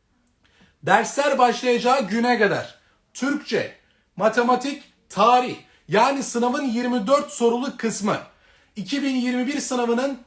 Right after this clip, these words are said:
öğrencileri en fazla olumsuz ekle-, etkileyen üç dersi, bu üç dersini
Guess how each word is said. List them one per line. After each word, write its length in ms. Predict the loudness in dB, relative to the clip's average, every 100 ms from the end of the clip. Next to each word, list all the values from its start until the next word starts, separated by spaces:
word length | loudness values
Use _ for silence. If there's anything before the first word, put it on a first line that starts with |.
| 2
öğrencileri 680 | 4 6 2 -2 -6 -6 -2
en 260 | 0 0 2
fazla 340 | 2 2 0
olumsuz 580 | 0 2 2 -2 -4 -2
ekle-, 380 | -2 -2 0 -2
etkileyen 500 | -2 2 2 2 -2
üç 280 | -6 -4 2
dersi, 500 | 4 4 0 -12 -14 _ _ _
bu 240 | -8 -6 -4
üç 240 | -4 2
dersini 500 | 2 2 -2 -4